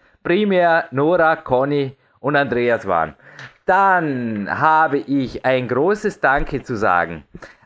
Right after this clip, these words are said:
an das Team, das hier hinter der PowerQuest C C steht. Ohne, ich habe eigentlich den netten Job hier, genauso wie der Sven, ich muss nur quatschen. Ohne die einfach nichts ging, technisch,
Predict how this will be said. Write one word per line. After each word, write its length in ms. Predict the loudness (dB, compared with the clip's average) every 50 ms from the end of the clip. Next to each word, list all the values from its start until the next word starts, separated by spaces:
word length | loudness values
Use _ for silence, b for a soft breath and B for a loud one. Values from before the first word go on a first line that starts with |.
| B _ -2
an 380 | 0 2 2 2 0 0 0
das 240 | 0 -2 -2 -2 -6
Team, 260 | -10 -8 -6 -4 -2
das 180 | -2 -2 -4 -4
hier 180 | -4 -2 -2
hinter 300 | -2 -2 -4 -6 -6 -4
der 100 | -4 -4
PowerQuest 560 | -2 0 0 2 2 0 -2 -4 -8 -8 -8 -10
C 100 | -12 -8
C 200 | -6 -6 -6 -6
steht. 580 | -4 -4 -4 -2 -2 -4 -4 _ -20 -20 -20 b b b b b b b b
Ohne, 360 | -2 0 2 2 2 2 2
ich 220 | 2 2 0 0 0
habe 180 | 0 2 2
eigentlich 220 | 0 0 -2 -4 -4
den 140 | -4 -2 0
netten 300 | -2 -2 -4 -6 -10 -8
Job 280 | -4 -4 -4 -4 -4 -4
hier, 160 | -2 -2 0
genauso 400 | 0 0 0 0 0 0 0 -2
wie 60 | -2
der 120 | -2 -2
Sven, 300 | -2 -2 -2 -2 0 -2
ich 80 | -2 -4
muss 200 | -4 -4 -6 -6
nur 240 | -6 -4 -6 -6 -4
quatschen. 520 | -2 0 0 0 0 -2 -6 -8 -8 -8 -10 B B B B B B B B _ -4
Ohne 320 | 0 0 2 2 0 0
die 200 | -2 0 0 0
einfach 200 | 0 0 0 -2
nichts 320 | -2 -4 -4 -6 -6 -10 -6
ging, 360 | -4 -2 -2 -2 -4 -6 -8 -10 _ -2
technisch, 680 | -2 -2 -2 -2 -4 -4 -2 -2 -4 -6 -10 -18 -20